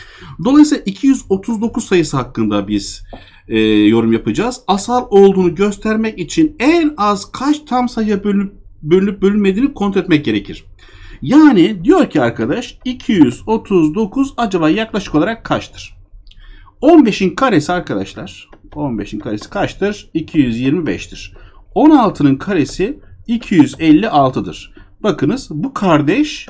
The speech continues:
on beş küsurlu bir sayı. On beş küsurlu bir sayıdan küçük asal sayıları deneyeceğiz yani. Neler? İki, üç, beş, yedi, on bir ve on üç.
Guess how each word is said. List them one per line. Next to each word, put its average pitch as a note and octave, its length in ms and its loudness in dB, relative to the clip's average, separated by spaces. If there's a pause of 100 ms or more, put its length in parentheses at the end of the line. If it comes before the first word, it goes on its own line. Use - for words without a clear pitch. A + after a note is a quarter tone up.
(140)
on B3 280 2
beş C3 160 -2
küsurlu A3+ 380 0
bir C4 60 0
sayı. F#2 300 -4 (720)
On E4 320 4
beş C4 240 0
küsurlu B3 560 -4
bir B3+ 80 -4
sayıdan C4+ 500 4
küçük D#4 240 -2
asal C4 260 2
sayıları A#3 320 -2
deneyeceğiz D#3+ 580 2
yani. F2+ 440 -6 (340)
Neler? C#3 680 0 (140)
İki, A#2 800 -4
üç, G#2 640 -2 (100)
beş, G#2+ 720 -4
yedi, G2+ 1000 -2 (220)
on A#2 380 0
bir D3+ 320 0
ve G#3+ 160 0
on D3 220 2
üç. - 260 -4